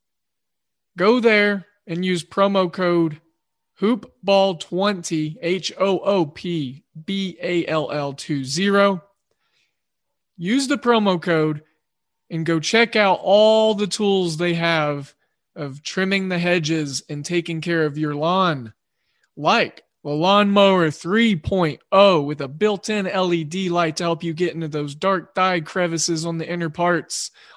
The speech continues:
Also, the gooch. It is hard to get to the gooch if you can't see it.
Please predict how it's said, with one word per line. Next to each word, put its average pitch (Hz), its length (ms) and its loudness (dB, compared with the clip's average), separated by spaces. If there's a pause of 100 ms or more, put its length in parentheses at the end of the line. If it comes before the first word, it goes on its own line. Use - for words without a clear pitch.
Also, 185 600 0 (300)
the 175 120 0
gooch. 196 800 0 (340)
It 175 160 0
is 180 140 2
hard 208 320 2
to 208 80 -2
get 185 240 0
to 202 100 -4
the 175 120 0
gooch 196 380 -2
if 175 140 -8
you 175 80 -4
can't 190 340 -4
see 220 360 0
it. 170 180 0